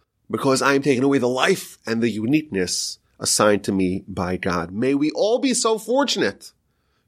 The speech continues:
to be able to discover not only the imperative of fulfilling the Almighty's Torah.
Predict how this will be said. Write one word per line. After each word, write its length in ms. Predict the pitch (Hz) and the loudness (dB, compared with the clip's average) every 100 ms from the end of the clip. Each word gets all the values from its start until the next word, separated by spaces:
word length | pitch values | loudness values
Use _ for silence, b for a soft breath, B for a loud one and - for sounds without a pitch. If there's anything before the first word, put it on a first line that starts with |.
| - | -8
to 80 | - | -2
be 100 | 131 | 2
able 160 | 156 | 2
to 80 | 165 | 0
discover 600 | 131 - 143 180 - - _ _ _ _ _ _ _ _ - | -4 -2 0 0 0 -10 _ _ _ _ _ _ _ _ -6
not 160 | 113 - | -2 2
only 480 | 113 110 101 98 95 _ _ _ - | 2 4 2 -2 -6 _ _ _ -6
the 100 | 107 | -4
imperative 840 | 95 90 113 123 120 113 85 95 _ _ _ - | -4 0 4 6 6 4 0 -6 _ _ _ -10
of 100 | 127 | -6
fulfilling 320 | 113 131 131 | 0 2 2
the 60 | 131 | 2
Almighty's 280 | 127 127 - | 2 0 0
Torah. 420 | - - 101 | -2 0 -2